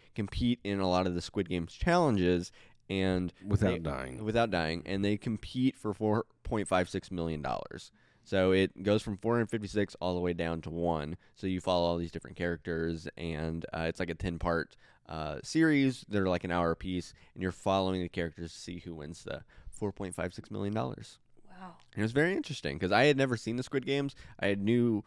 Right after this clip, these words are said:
Speaker 1: some different references from it just because
Speaker 3: Right.
Speaker 1: it was very much pop culture. Um, but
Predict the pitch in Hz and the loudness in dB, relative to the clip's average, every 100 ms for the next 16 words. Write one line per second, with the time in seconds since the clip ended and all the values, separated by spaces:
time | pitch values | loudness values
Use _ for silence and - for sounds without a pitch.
0 | - - - - 104 107 104 107 104 - | -8 -16 -6 2 4 6 4 2 2 0
1 | 90 95 95 98 - 95 95 82 - 87 | -2 -2 -4 -4 -2 0 0 -4 -8 -6
2 | 85 82 78 82 - 90 87 85 98 90 | -4 -4 -4 -8 -10 -8 -6 -4 0 2
3 | 87 85 - 76 - 147 147 147 139 - | 2 0 -6 -10 -2 0 2 0 -2 -10
4 | - _ - 92 90 87 87 - 98 95 | -20 _ -4 -2 0 0 -2 2 4 4
5 | - - | 2 -8